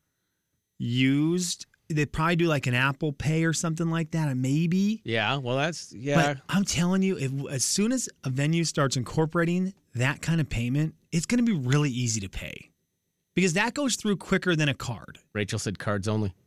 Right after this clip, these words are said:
Speaker 1: Okay. So be heads up on that as well.
Speaker 2: Here it
Speaker 1: Jay,
Speaker 2: is
Speaker 1: you would
Speaker 2: right
Speaker 1: not be able
Speaker 2: here.
Speaker 1: to buy anything at the Paul McCartney show.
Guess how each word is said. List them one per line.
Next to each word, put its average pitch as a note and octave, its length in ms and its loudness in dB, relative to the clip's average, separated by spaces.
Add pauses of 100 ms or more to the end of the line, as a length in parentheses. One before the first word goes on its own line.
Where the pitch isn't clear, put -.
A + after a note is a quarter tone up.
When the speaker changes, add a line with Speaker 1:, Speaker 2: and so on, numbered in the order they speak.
Speaker 1:
Okay. F#3 340 0 (640)
So D#3 140 2
be E3 200 4
heads E3 220 2
up E3+ 140 0
on E3+ 140 2
that E3+ 160 0
as C#3+ 120 -2
well. D#3 360 -4
Speaker 2:
Here B2+ 80 -2
it - 20 2
Speaker 1:
Jay, E3+ 120 4
Speaker 2:
is D3+ 80 2
Speaker 1:
you F#3 80 2
would F3+ 60 4
Speaker 2:
right - 60 2
Speaker 1:
not E3 140 2
be C#3+ 60 2
able - 100 4
Speaker 2:
here. C#3+ 100 2
Speaker 1:
to C3+ 60 0
buy D3 160 2
anything D#3+ 320 0
at C3+ 80 -2
the B2+ 60 -6
Paul C#3 180 -2
McCartney G2+ 400 -6
show. - 140 -14